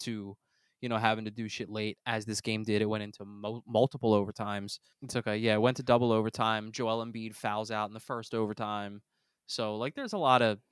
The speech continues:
you know, a lot of things that happened there. It was a career, it was a hell of a night for Tobias Harris. I think he went, like, seven of eight from three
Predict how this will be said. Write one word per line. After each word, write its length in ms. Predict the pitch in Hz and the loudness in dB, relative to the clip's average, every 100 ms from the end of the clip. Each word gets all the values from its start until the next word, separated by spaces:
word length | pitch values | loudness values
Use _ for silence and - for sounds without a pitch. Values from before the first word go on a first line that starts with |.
| _ _ _ | _ _ _
you 140 | 131 120 | -6 -4
know, 120 | 107 | 0
a 40 | |
lot 180 | 110 110 | 2 2
of 80 | 107 | 2
things 180 | 110 104 | -4 -4
that 100 | 104 | 0
happened 320 | 104 101 101 | 0 0 -4
there. 80 | 101 | -4
It 20 | 104 | -6
was 60 | |
a 20 | - | -4
career, 300 | - 120 139 | -2 -2 0
it 20 | |
was 120 | 123 | -2
a 60 | 107 | 2
hell 180 | 113 165 | 6 6
of 80 | 117 | 6
a 60 | |
night 240 | 107 104 - | 0 -2 -2
for 160 | 110 | -6
Tobias 400 | 104 - 107 107 | -4 2 2 2
Harris. 240 | 110 113 113 | 0 0 -2
I 40 | |
think 180 | - 110 | -6 -4
he 60 | 113 | -2
went, 140 | 110 | 0
like, 160 | 107 - | -2 -4
seven 360 | - 110 113 | -2 -2 -2
of 100 | 107 | -2
eight 180 | 107 107 | -4 -6
from 140 | - | -10
three 400 | 107 113 110 117 | -14 -6 -2 -2